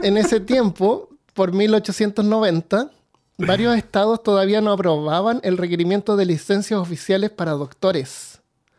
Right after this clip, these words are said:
porque los nerds que estudiaban no tenían más derechos que el hombre común.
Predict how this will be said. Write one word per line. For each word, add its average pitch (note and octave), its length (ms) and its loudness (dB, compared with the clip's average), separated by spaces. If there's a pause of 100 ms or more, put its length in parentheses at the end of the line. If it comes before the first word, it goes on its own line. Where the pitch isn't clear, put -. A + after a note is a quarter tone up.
(440)
porque F3+ 260 -2
los E3 140 0
nerds F#3 500 0
que - 120 -8
estudiaban F#3 760 -2
no F#3 120 -2
tenían F#3 320 2
más G#3 200 2
derechos G#3 640 -2
que G#3+ 120 0
el G3 80 2
hombre F#3 220 2
común. A3 320 2